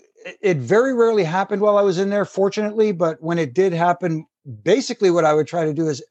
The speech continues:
"Guys, remember, we're on T V," or, you know, "You guys gotta calm down." That, you know,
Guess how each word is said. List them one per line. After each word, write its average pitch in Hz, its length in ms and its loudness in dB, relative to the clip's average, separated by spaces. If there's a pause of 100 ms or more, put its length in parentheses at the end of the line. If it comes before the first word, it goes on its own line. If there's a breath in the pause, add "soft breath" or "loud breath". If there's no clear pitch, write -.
"Guys, 156 320 0
remember, 139 480 -2 (560)
we're 143 100 0
on 147 80 2
T 160 240 2
V," 147 260 2
or, 117 460 -2
you 147 140 0
know, 139 140 2
"You 135 100 -2
guys 151 220 -2
gotta 143 200 -2
calm 151 280 -4
down." 147 340 2
That, 139 160 -4
you 131 160 -8
know, 127 240 -8